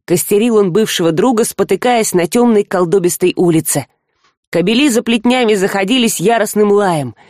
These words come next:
Одна мелкая собачонка даже выскочила из подворотни,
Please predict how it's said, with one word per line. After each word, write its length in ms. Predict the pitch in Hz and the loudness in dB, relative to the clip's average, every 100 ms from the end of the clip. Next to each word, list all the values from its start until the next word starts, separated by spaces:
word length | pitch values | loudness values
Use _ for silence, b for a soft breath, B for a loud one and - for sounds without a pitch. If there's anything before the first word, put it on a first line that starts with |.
| b b | b b
Одна 380 | - 160 233 262 | -6 -2 0 2
мелкая 420 | 247 277 254 233 | 2 0 0 -2
собачонка 640 | 233 226 - 302 277 233 | 0 -2 0 0 0 0
даже 280 | 196 240 220 | 0 0 0
выскочила 560 | 196 320 - 254 233 208 | 0 0 -2 -2 2 2
из 140 | 208 | 0
подворотни, 680 | - 196 226 202 156 151 | -2 0 0 -2 -2 -4